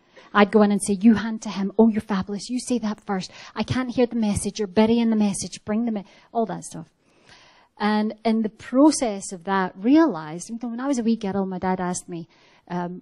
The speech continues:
"What do you want to be hen when you grow up?" as all our daddies do, right? So I'm, like, six, and he's like, "What do you want to be when you grow up, hen?" I said, "A teacher." He said, "Oh, hen." He said,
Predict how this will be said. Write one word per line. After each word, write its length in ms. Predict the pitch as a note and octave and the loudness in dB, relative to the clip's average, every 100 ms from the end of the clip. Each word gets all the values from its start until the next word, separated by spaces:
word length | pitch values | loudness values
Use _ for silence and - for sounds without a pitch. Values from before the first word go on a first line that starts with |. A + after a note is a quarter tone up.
| - | -8
"What 80 | G#3 | -6
do 40 | |
you 60 | G3+ | -4
want 140 | G3+ | -6
to 60 | G3 | -10
be 160 | G3+ G3 | -8 -6
hen 260 | G3 F#3+ | -4 -4
when 120 | F#3 | -4
you 60 | F#3 | -6
grow 240 | - F3+ | -4 -2
up?" 180 | F3 F3 | 0 -2
as 120 | F#3 | -4
all 120 | F#3 F3+ | -2 0
our 80 | F3 | -2
daddies 400 | E3+ E3+ E3+ E3 | -4 -8 -10 -12
do, 180 | E3+ E3 | -12 -10
right? 320 | E3 G3 A3 _ _ _ _ | -8 -10 -12 _ _ _ _
So 140 | - | -6
I'm, 80 | F#3+ | -2
like, 160 | F#3 - - | -2 -6 -10
six, 380 | E3+ - - - | -10 -10 -14 -12
and 140 | F3 | -8
he's 120 | E3+ | -8
like, 120 | E3+ - | -10 -12
"What 120 | F#3+ | -10
do 60 | A3+ | -6
you 60 | |
want 140 | A3+ A3 | -6 -6
to 60 | |
be 160 | G#3+ G#3+ | -2 -2
when 80 | G#3 | -2
you 100 | G3 | -2
grow 220 | G3 F#3 | 0 2
up, 180 | F3 - | 0 -4
hen?" 160 | F#3 | -10
I 60 | F#3+ | -10
said, 200 | - G3+ | -10 -14
"A 40 | |
teacher." 540 | F#3+ G#3 G3 - F#3 E3 _ _ _ _ _ | -12 -14 -12 -12 -12 -18 _ _ _ _ _
He 100 | _ | _
said, 240 | G3 A3+ G#3+ | -10 -6 -6
"Oh, 220 | - A3 | -4 -4
hen." 600 | G3+ B2 E3 D#3+ E3 E3 - _ _ _ _ _ _ _ _ - | -6 -10 -12 -12 -14 -16 -20 _ _ _ _ _ _ _ _ -10
He 120 | A#3+ | -4
said, 300 | - C4 | 0 0